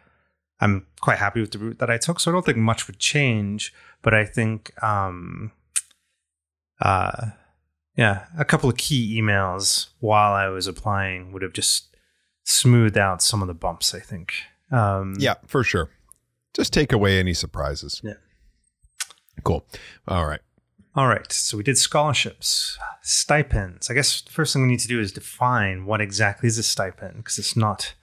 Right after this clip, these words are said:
Speaker 1: a commonly
Speaker 2: Right.
Speaker 1: used word.
Speaker 2: I-, it's not. It's a strange word. Uh, th-, what, what do we have as the textbook,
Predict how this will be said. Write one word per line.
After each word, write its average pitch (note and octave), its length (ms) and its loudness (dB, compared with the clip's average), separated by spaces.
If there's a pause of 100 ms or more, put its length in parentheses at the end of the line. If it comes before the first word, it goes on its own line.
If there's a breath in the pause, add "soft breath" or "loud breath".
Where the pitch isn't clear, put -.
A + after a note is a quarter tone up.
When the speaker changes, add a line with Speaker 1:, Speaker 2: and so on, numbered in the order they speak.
(1000 soft breath)
Speaker 1:
a G#2+ 100 2
commonly A#2+ 520 4
Speaker 2:
Right. G2 200 4
Speaker 1:
used G#2 260 -2
word. G#2+ 460 0 (800)
Speaker 2:
I-, - 60 -12 (100)
it's A2+ 460 2
not. A2 220 4
It's F#2 120 0
a G2+ 80 2
strange G#2+ 380 2
word. E2 280 -2
Uh, F2 460 2
th-, E2 160 -6
what, G#2+ 220 4
what G#2+ 180 4
do C3 80 2
we C3 120 4
have G#2 180 4
as E2 240 0
the E2+ 180 0 (920)
textbook, - 580 -4